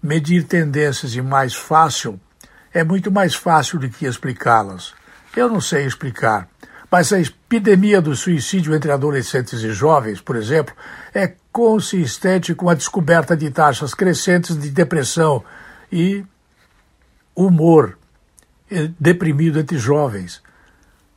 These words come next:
Da Universidade de Colômbia fala o psiquiatra Mark Olson. "É um verdadeiro enigma que isso ocorra no momento em que diminui o uso de drogas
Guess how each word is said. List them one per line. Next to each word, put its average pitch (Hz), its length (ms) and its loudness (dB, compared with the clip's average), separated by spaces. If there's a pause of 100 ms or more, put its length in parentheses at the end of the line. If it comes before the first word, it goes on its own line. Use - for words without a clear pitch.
(140)
Da 123 160 0
Universidade 143 840 -2
de 123 120 -6
Colômbia 139 520 0
fala 156 600 2 (260)
o 135 100 -2
psiquiatra 151 800 0
Mark 127 460 2 (100)
Olson. 123 800 2 (1000)
"É 165 160 2
um 160 140 2
verdadeiro 147 840 0
enigma 175 720 -2 (300)
que 165 220 -2
isso 170 240 0
ocorra 120 400 2
no 143 120 -2
momento 143 600 0
em 143 120 -4
que 135 160 -8
diminui 131 680 -2
o 165 60 0
uso 151 280 -2
de 156 120 -6
drogas 135 640 0